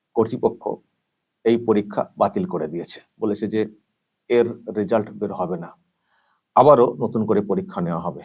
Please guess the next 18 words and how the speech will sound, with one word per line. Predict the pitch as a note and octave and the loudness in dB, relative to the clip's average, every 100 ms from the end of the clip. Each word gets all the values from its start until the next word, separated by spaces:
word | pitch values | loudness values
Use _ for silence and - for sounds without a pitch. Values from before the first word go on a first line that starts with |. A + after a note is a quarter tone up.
| - _ | -20 _
কিন্তু | G2 A2 | -10 -8
কবে | F#2+ G2+ A#2 | 0 2 2
সেই | B2 A#2 | 0 -2
পরীক্ষা | A2+ A#2 B2+ | -4 -4 -4
হবে | A#2 - | -4 -6
সেটা | - A2+ G#2+ | -8 -10 -6
নিয়ে | G2+ G2+ G2+ - - _ _ | -4 -2 -4 -8 -18 _ _
ডিটেলস | - A2 A#2+ A2+ | -8 0 0 0
কিছু | - - | -6 -6
বলা | G2 G#2 G#2 | 0 2 2
হয়নি, | G#2 A#2 E3 G3+ | 2 0 -2 -4
কিন্তু | A2 - | -8 -4
এটুকু | G2 F#2 G#2 | -4 -4 -12
পরিষ্কার | - G2 F#2 G#2 F2+ | -10 -10 -6 -6 -6
করে | G2 F#2 | -6 -2
দেওয়া | G2 F#2+ | -2 0
হয়েছে | F#2+ A#2 | -6 -4
যে | C3+ | -6